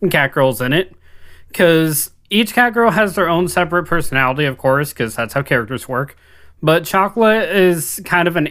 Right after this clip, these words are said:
airheaded ditz that just loves being alive and being around her master. While Vanilla is the stern, uh, Vanilla's the stern kind of kudere type, like, kinda like Yuki from, uh,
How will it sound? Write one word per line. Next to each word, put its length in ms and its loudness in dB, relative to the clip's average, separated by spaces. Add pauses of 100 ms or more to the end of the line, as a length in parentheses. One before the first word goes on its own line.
airheaded 680 2
ditz 500 -4 (100)
that 440 0 (140)
just 280 -4
loves 460 0
being 500 -2 (260)
alive 540 0
and 280 -6
being 200 -2
around 220 0
her 40 -6
master. 560 -4 (640)
While 320 4
Vanilla 520 2
is 400 -4
the 500 -2 (640)
stern, 920 2 (280)
uh, 560 2 (1400)
Vanilla's 480 2
the 100 0
stern 560 4
kind 300 0
of 160 -2
kudere 520 0
type, 320 0
like, 160 -4
kinda 220 0
like 220 0
Yuki 440 0
from, 400 0
uh, 300 0